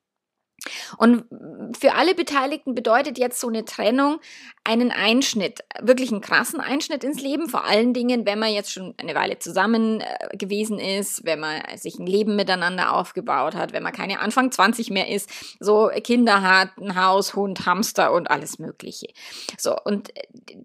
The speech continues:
da geht es jetzt darum, warum ist es so, dass auch der schlussmachende Partner leidet? Also, äh, das können sich ja viele selber nicht verstehen, zu sagen, „Ich hab das doch entschieden, warum geht's mir jetzt nicht gut damit?“ Weil Veränderungen uns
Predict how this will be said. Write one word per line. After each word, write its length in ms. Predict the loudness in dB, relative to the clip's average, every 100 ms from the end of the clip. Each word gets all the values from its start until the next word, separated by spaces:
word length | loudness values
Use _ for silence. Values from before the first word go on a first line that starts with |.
| -2
da 320 | 4 8 6 4
geht 200 | -6 -4
es 100 | -8
jetzt 180 | -2
darum, 300 | 0 2 4
warum 420 | 2 4 4 4 2
ist 200 | -2 -4
es 120 | -4
so, 100 | 0
dass 180 | 2 2
auch 140 | 2
der 140 | 0
schlussmachende 680 | 0 0 -2 0 0 0 0
Partner 460 | -2 0 0 -2 0
leidet? 580 | 2 4 4 4 4
Also, 320 | 2 -2 -4 -4
äh, 160 | -6 -8 -16 -8
das 200 | -10 -8 -16 -18 -16
können 280 | -4 0 0
sich 160 | 0 -2
ja 80 | -4
viele 300 | 0 2 4
selber 320 | 4 4 2
nicht 200 | 0 -2
verstehen, 560 | -4 -2 -2 -2 -2
zu 80 | -2
sagen, 220 | -6 -6
„Ich 120 | -6 -8
hab 120 | -8
das 100 | -8
doch 160 | -8
entschieden, 480 | -8 -6 -4 -2 -2
warum 320 | 0 2 2 0 -4 -12 -2
geht's 220 | 0 2
mir 140 | 0
jetzt 180 | 0 -2
nicht 160 | -6 -2
gut 240 | -4 0
damit?“ 340 | 0 2 -2 -6 -18 -18 -18 -4
Weil 440 | 2 4 4 6 6 4 -4
Veränderungen 1000 | -4 -4 -2 -2 -2 0 0 0 -2 -4
uns 420 | -2 0 -2 -4